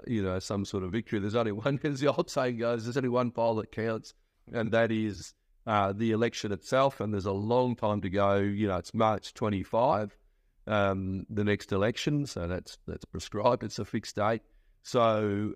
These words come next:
um, it's a long way to go, but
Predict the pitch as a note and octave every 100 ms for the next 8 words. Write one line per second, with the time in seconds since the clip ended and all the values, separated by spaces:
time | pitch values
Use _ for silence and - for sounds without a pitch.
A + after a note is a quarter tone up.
0 | - A2 G2+ G2 F#2 F2+ F#2 F#2 - _
1 | B2 G#2+ A#2 C3+ C3 A#2+ A2+ G#2+ F#2 G2
2 | G2+ G2+ G2